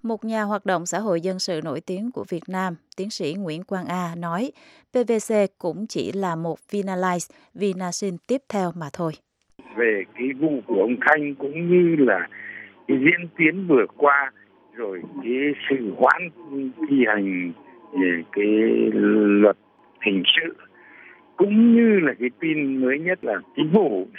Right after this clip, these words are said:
Speaker 2: sẽ vào cuộc thanh tra lại tất cả các cái dự án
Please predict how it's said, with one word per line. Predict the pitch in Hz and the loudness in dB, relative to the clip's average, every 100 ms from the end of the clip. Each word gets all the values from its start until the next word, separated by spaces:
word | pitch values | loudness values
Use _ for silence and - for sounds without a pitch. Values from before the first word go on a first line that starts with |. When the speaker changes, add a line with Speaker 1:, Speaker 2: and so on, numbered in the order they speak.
| - | -10
Speaker 2:
sẽ | 147 131 | -6 -2
vào | 107 - | -2 -2
cuộc | 165 143 - _ _ - | 0 0 -2 _ _ -2
thanh | 139 139 | -2 0
tra | 139 127 120 | 0 0 -2
lại | 107 98 - | -8 -14 -12
tất | 220 _ - | -12 _ -6
cả | 135 - - - | -4 -4 -14 -10
các | 139 147 - | -10 -10 -14
cái | 135 127 127 - - - - - _ | -14 -12 -14 -18 -20 -14 -14 -14 _
dự | 131 180 - | -4 -4 -2
án | 127 127 160 285 | 0 0 -4 -14